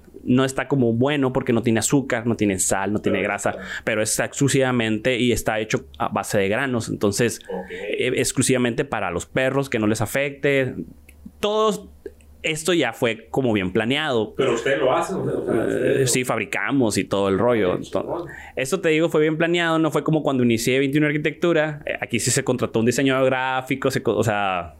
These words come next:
Speaker 1: pero pues ya teníamos un recorrido más amplio, ¿no? Eh, pero pues con pandemia tuvimos que cerrar el local y fue como una semana ahí como que
Speaker 2: ¿Cómo se, cómo se llama para que, para
Speaker 1: que, que le dan ahí? Bocadog,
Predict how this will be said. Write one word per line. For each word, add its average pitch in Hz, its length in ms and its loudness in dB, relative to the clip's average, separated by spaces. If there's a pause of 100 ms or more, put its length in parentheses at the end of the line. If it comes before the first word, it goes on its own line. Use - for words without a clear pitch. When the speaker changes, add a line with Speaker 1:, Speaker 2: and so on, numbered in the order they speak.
(140)
Speaker 1:
pero 110 240 -2
pues 107 120 0
ya 101 120 0
teníamos 117 460 2
un 107 440 4
recorrido 120 560 0
más 117 220 0
amplio, 135 440 2
¿no? 156 180 2 (540)
Eh, 123 560 0 (680)
pero 139 220 0
pues - 120 -2
con 143 160 0
pandemia 160 480 0
tuvimos 139 320 4
que 147 100 -2
cerrar 143 280 0
el 147 80 0
local 160 480 -2 (640)
y 127 120 2
fue 117 180 0
como 135 180 2
una 143 120 2
semana 131 460 0
ahí 131 220 0
como 127 340 2
que 104 540 0
Speaker 2:
¿Cómo 143 120 0
se, 147 160 -4
cómo 151 180 -6
se 156 120 -6
llama 151 320 -4
para - 220 -6
que, 107 160 -10
para - 300 -6
Speaker 1:
que, 117 220 -2
que 120 100 -2
le 117 100 2
dan 131 180 0
ahí? 143 220 0
Bocadog, 123 540 -2